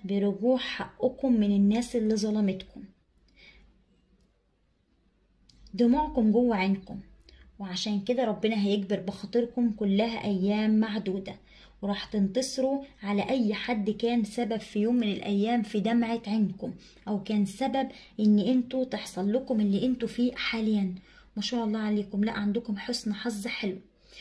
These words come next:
وعندكم لقاء مع شخص، اللقاء ده هيخليكم مبسوطين جدًا،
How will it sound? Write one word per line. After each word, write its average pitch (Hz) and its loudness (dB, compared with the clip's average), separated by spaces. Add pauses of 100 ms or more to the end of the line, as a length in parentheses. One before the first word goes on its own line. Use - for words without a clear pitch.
(220)
وعندكم 208 0
لقاء 247 -2
مع 202 -2
شخص، - -6 (320)
اللقاء 214 -2
ده 220 0
هيخليكم 214 -2
مبسوطين 220 -2
جدًا، 226 -2